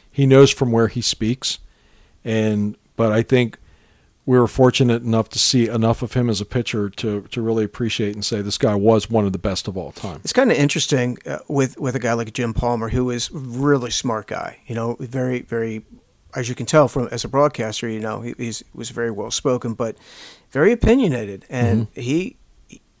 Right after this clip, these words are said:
Speaker 2: as great as he was, his manager, Earl Weaver, did not care for him.
Speaker 1: No, uh, but Weaver was smart enough to know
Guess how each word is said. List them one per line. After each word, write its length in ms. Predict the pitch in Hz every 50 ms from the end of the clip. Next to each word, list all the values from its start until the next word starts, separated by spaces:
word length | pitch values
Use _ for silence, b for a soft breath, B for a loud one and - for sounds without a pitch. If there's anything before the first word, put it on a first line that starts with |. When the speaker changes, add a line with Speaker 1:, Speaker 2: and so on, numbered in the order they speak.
| _ -
Speaker 2:
as 120 | 127 -
great 280 | - - 147 143 156 160
as 120 | 165 -
he 100 | - 165
was, 320 | 151 156 170 160 135 - -
his 140 | 170 156
manager, 320 | 160 170 208 202 147 135 123
Earl 200 | - 143 135 131
Weaver, 240 | 131 143 131 110 107
did 160 | - 190 214
not 180 | 196 190 190
care 180 | - - 143 147
for 140 | - - 98
him. 200 | 104 - - _ B B B B B B B B B -
Speaker 1:
No, 440 | 131 135 131 123 123 127 131 139 - - -
uh, 240 | 147 127 123 120 117
but 300 | 104 113 123 123 - -
Weaver 300 | 131 120 127 123 113 113
was 100 | 113 -
smart 300 | - - 127 123 120 117
enough 280 | 113 110 110 107 - -
to 100 | - 113
know 400 | 110 113 110 107 104 104 101